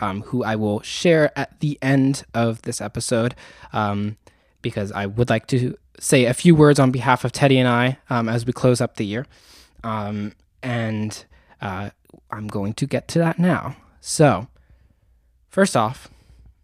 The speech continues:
uh, we both wanted to thank you all for all the support that you have given us. Um, Bcast, if you've ever read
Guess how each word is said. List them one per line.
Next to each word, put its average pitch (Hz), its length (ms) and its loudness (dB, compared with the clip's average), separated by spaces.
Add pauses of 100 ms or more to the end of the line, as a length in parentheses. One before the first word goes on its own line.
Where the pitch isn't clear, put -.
(120)
uh, - 260 -12 (140)
we 120 260 2
both 151 280 4
wanted 131 280 2
to 120 80 -6
thank 113 260 0
you 110 120 0
all 98 220 2
for - 260 -2
all 113 160 6
the 110 80 0
support - 500 -6
that - 140 -2
you 101 200 -6
have 95 440 -6 (100)
given 90 260 -8
us. - 420 -14
Um, 90 380 -8 (600)
Bcast, 123 720 -2 (160)
if - 420 -8
you've 117 220 -4
ever 120 240 0
read 113 380 0